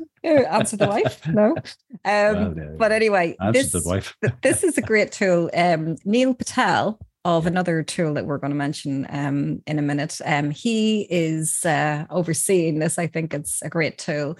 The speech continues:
Speaker 2: Yeah.
Speaker 1: um, where you put in, say, two or three keywords, uh, regarding what your industry is. So say
Speaker 2: Mm.
Speaker 1: you are, for example,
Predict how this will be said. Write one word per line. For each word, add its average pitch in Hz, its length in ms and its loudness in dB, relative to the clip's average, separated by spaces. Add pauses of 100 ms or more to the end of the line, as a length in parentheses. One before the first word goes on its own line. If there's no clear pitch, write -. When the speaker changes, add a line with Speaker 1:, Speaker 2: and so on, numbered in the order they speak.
(240)
Speaker 2:
Yeah. 165 360 0
Speaker 1:
um, 165 160 -2
where 175 100 0
you 175 200 2
put 208 200 -2
in, 160 240 2
say, 151 320 -2 (380)
two 269 180 -2
or - 40 0
three 151 260 -6
keywords, 139 760 -6 (140)
uh, 160 160 -4
regarding 151 560 -2 (220)
what 170 320 0
your 160 100 -2
industry 147 420 -4
is. 123 180 -4
So - 260 -2
say 311 260 0
Speaker 2:
Mm. 269 80 2
Speaker 1:
you 254 200 2
are, 214 220 0
for 170 200 -6
example, 160 640 -4